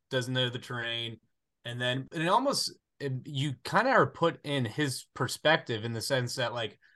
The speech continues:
a ninety-nine out of a hundred times you're gonna have a scene with the family, right, to, to establish it. And by not having that,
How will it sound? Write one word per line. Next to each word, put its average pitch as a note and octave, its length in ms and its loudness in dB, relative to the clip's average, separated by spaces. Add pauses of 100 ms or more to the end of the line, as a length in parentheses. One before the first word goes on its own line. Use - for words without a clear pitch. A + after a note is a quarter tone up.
(200)
a C3+ 80 -2
ninety-nine D#3 1080 2
out D3 140 2
of C3+ 60 2
a - 20 2
hundred C3 240 0
times B2 260 0
you're A#2+ 80 -2
gonna A#2 140 0
have A#2 120 0
a G#2+ 60 -6
scene A#2+ 200 -6
with A2 120 -6
the G#2+ 80 -12
family, G2+ 380 -6
right, G#2 340 -4
to, A2 180 -12
to - 180 -8
establish A#2+ 540 -6
it. D#3 200 -8 (500)
And C#3 160 2
by C3+ 140 6
not C3 300 4
having E3+ 360 2
that, G3+ 280 0